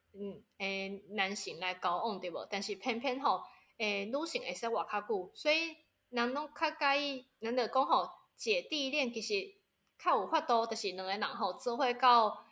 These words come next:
诶，老年啊吼，啊，做伙久久长长安尼。啊，毋过偏偏若姐弟恋，即个女方是毋是个会感觉讲即个查甫人做幼稚诶？<laughs> 所以我感觉这是一个足好笑的两难议题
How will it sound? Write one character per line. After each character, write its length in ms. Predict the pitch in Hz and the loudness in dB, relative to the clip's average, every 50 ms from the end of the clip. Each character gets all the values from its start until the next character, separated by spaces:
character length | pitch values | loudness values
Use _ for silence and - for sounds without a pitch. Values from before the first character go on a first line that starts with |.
| _ _ _ _ | _ _ _ _
诶， 380 | - 214 202 196 185 185 185 170 | -4 -2 -2 0 0 -2 -4 -2
老 300 | 170 202 196 185 185 190 | 0 2 2 2 0 -2
年 300 | 190 185 156 123 127 151 | -4 -6 -6 -6 -4 -4
啊 120 | 175 160 | -2 -2
吼， 240 | - - 214 190 143 | -2 0 0 -2 0
啊， 180 | - - 220 269 269 | 0 0 0 0 0
做 260 | - - 254 247 247 | 0 0 0 0 2
伙 120 | 285 247 233 | 0 0 0
久 220 | 233 - 247 240 | 0 -2 -2 -2
久 180 | 240 233 220 226 | -2 -2 -4 -4
长 200 | 220 196 175 185 | -4 -4 -6 -6
长 80 | 185 - | -8 -10
安 180 | - 190 202 196 | -8 -8 -6 -6
尼。 140 | 202 202 202 _ _ _ _ _ | -6 -8 -10 _ _ _ _ _
啊， 100 | 359 349 | -6 -4
毋 80 | 277 240 | -4 0
过 140 | 240 285 302 | 0 2 0
偏 260 | 302 - 302 220 226 | 0 0 -4 -6 -2
偏 240 | 240 277 262 269 269 269 - _ | 0 2 2 2 0 -2 -10 _
若 140 | - 214 185 170 | -6 -6 -6 -6
姐 260 | - - 208 180 175 | -6 -6 -6 -6 -6
弟 180 | - 262 262 | -4 -4 -4
恋， 240 | 262 269 277 254 214 - - _ _ _ _ | 0 2 2 2 2 -2 -8 _ _ _ _
即 120 | - 339 302 | -8 -4 0
个 80 | 302 | 2
女 760 | 254 247 240 247 - _ _ _ _ _ _ 277 302 202 302 202 | 2 2 0 -2 -8 _ _ _ _ _ _ -8 -6 -6 -2 2
方 180 | - 262 269 | 2 2 2
是 140 | 269 - 226 | 2 0 -2
毋 80 | 202 226 | -2 -2
是 80 | 160 - - | -4 0 2
个 80 | 269 233 | 2 2
会 100 | 185 - | 2 -2
感 160 | - 220 220 | -4 -6 -6
觉 120 | 233 240 | -6 -4
讲 200 | 240 247 226 233 | -4 -2 -4 -2
即 160 | 233 262 233 | 0 0 0
个 80 | 214 208 | 0 0
查 140 | - 175 180 | -4 -8 -4
甫 140 | - 196 190 | -2 -2 -2
人 160 | - - - | -2 -4 -8
做 160 | - 214 214 | -8 -6 -4
幼 200 | 214 220 190 190 | -4 -4 -4 -6
稚 140 | - - 202 | -6 -10 -10
诶？ 160 | - - - - 262 - - - - | -10 -6 -2 0 0 0 -2 -6 -14
<laughs> 400 | _ - - - - - - - | _ -8 -6 -6 -4 -6 -6 -4
所 100 | - 349 | -2 -2
以 60 | 349 381 | 0 2
我 140 | 392 415 | 0 0
感 160 | 381 339 320 320 | 0 -2 -2 -2
觉 100 | 339 339 | -4 -4
这 160 | 339 330 339 | -4 -6 -6
是 140 | - 294 202 | -6 -8 -8
一 20 | |
个 240 | 196 - - 175 196 | -6 -4 -4 -4 -2
足 160 | - 294 320 | -2 0 4
好 160 | - 269 262 | 6 6 6
笑 160 | 277 - - 202 175 | 6 6 2 2 2
的 100 | 170 185 | 0 0
两 260 | 202 208 185 185 196 | 0 0 0 0 -2
难 200 | 190 165 175 185 254 | -4 -4 -6 -6 -6
议 200 | 285 254 214 202 | -6 -6 -6 -6
题 160 | - - | -10 -14